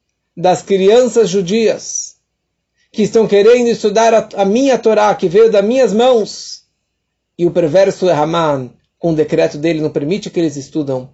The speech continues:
Eles daqui a pouco serão mortos. Naquela hora, Deus reverteu o decreto e salvou os judeus. E por isso que o Mor-, que o Ahasverosh não conseguiu mais dormir. E assim continua a história até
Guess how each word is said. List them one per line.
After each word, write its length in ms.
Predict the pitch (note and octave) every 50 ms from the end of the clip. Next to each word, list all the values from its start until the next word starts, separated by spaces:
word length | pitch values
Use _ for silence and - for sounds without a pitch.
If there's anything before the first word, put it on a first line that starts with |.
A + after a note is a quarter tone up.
| _ - - _ -
Eles 200 | D3+ D3 D3 C#3+
daqui 160 | D3 C#3+ D3+
a 20 |
pouco 300 | C#3+ - D3+ D3 D3+ D3
serão 280 | A#2+ - C#3+ C3 B2+ B2+
mortos. 640 | B2 B2+ B2 A#2+ A#2 - F2+ D#2 - - - - _ _ _ _ _ _ _ _ _ _ _ _ _ _ _ _ _ _ _ _ -
Naquela 420 | - C3 C3+ - G#3+ A3+ A3+ A3+ A3
hora, 500 | A3+ A#3 B3 B3 A#3 A3 G#3+ G3+ G3 _ _ _ _ _ -
Deus 340 | D#3 D3+ G3 A3+ A3+ F3+ F3
reverteu 520 | F#3 D#3 E3+ F3 D3+ - - G#3 G#3+ G3+
o 40 | F#3
decreto 640 | D#3+ D#3+ D3+ - D#3 E3+ F3 E3 - C#3 B2 A#2 - _ _ _ _ _ _ _ _ _ _ _ _ _ _ _ _ _ _ _
e 80 | - D#3+
salvou 460 | C#3 - F#3 E3 D#3 C3+ E3+ G#3 G#3+
os 80 | G#3 E3+
judeus. 720 | E3 F3 D#3+ D#3+ E3 D#3 D3+ C#3+ - - - - - _ _ _ -
E 100 | E3+ D#3
por 180 | C#3 E3+ E3+ F#3
isso 200 | A3+ A3 - -
que 100 | - F#3
o 40 | F3
Mor-, 260 | E3 D#3+ D#3+ D3+ D3+
que 140 | C#3+ - D3+
o 80 | D#3
Ahasverosh 580 | C#3+ - - D3+ D3+ - D3+ D#3+ G3 G3+ G3+ F3
não 100 | E3 E3+
conseguiu 440 | D3 D#3+ C#3 - E3 D3+ E3+ F3+ E3+
mais 160 | E3 D#3 C#3+
dormir. 480 | C3+ D3 C#3 D3+ F#3 F#3+ F3 E3+ E3+ _ - - -
E 100 | F3+ F#3+
assim 240 | F3 D#3+ - G#3 G3
continua 380 | F#3 F#3 E3 - - F3 F3
a 40 | D#3 D3
história 360 | - - G3+ F#3+ - - D#3+
até 420 | D3 - - F3+ F3+ F3 F3 F3